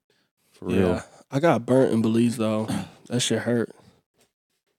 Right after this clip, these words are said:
Speaker 2: And then I almost stepped on a stingray. I coulda died.
Speaker 1: Did you do anything fun?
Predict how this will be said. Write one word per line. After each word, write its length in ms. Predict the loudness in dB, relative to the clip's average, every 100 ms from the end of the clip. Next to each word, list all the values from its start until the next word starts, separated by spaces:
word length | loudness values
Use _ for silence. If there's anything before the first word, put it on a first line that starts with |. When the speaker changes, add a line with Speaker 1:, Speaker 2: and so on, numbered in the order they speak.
| _ _ _ _ _ _ _ _ _ _ _ -4
Speaker 2:
And 120 | -2
then 140 | 2 2
I 40 |
almost 300 | 4 2 2
stepped 260 | 2 2 2
on 100 | 0
a 40 |
stingray. 640 | 0 0 0 0 -2 -4 -6 _ _ _
I 80 | -14
coulda 200 | -6 -4
died. 480 | 0 0 0 -2 -4 _ _ _ _ -18 -18 _
Speaker 1:
Did 60 | -2
you 60 | 2
do 140 | 4
anything 280 | 4 2 0
fun? 260 | 2 0